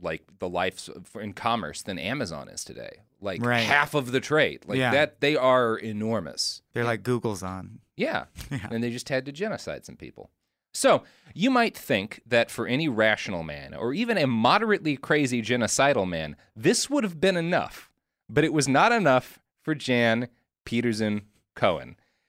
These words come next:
Speaker 1: He decided unilaterally to renege on the peace treaty with the British East India Company that his government had negotiated.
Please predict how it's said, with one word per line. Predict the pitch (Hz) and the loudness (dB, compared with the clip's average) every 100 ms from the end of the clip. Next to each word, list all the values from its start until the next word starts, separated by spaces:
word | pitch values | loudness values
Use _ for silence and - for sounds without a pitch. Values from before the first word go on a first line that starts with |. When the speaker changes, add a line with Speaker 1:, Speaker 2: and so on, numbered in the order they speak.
| _ | _
Speaker 1:
He | - 240 | 0 2
decided | 226 190 143 131 107 | 4 6 6 4 2
unilaterally | 151 240 185 98 85 80 95 - | 0 2 4 4 2 -2 -4 -2
to | 120 | 0
renege | 110 120 165 | 2 2 2
on | 170 | 2
the | 190 | 0
peace | 190 143 - | 0 -2 -2
treaty | 147 135 139 | -2 0 0
with | 131 | -2
the | 110 | -2
British | 113 143 - - | 0 0 -2 -4
East | 107 - | -6 -2
India | 117 120 120 | -2 0 0
Company | 117 90 80 80 - | 0 0 -4 -8 -6
that | 98 | -4
his | 117 | -2
government | - 165 202 196 180 | 4 4 6 2 2
had | 185 | 2
negotiated. | 202 190 269 - 147 98 80 - | 2 2 2 4 2 2 -2 -8